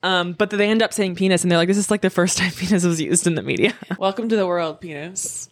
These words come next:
Speaker 2: Welcome to the newspaper.
Speaker 1: So, because both crimes are kind of sex crimes,
Speaker 2: Yeah.
Speaker 1: um, the sexual assault of Lorena and the
Speaker 2: Would we call, would we call that?
Speaker 1: Not, eventually, no, it doesn't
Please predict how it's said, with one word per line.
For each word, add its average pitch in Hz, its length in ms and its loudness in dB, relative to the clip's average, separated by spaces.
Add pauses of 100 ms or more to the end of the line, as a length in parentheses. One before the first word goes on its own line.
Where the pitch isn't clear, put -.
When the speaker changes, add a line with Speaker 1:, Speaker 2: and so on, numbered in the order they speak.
Speaker 2:
Welcome 185 240 -6
to 202 80 -4
the 202 80 -2
newspaper. 170 680 -10 (180)
Speaker 1:
So, 233 500 2 (240)
because 285 360 0
both 214 340 2
crimes 180 560 2
are 180 60 4
kind 170 280 2
of 160 160 -2 (340)
sex - 300 0
crimes, 131 600 -2
Speaker 2:
Yeah. 185 520 0
Speaker 1:
um, 156 160 -2
the 175 60 2
sexual 165 320 0
assault 160 260 0
of 151 180 -2
Lorena 156 420 2
and 147 260 2
the 139 300 2 (260)
Speaker 2:
Would 330 140 -6
we 381 100 2
call, 254 240 -8 (160)
would 330 160 -6
we 359 80 -2
call - 360 -6
that? 349 420 -4 (140)
Speaker 1:
Not, 214 360 2
eventually, 214 460 2
no, 110 240 2
it 107 120 2
doesn't 107 380 -2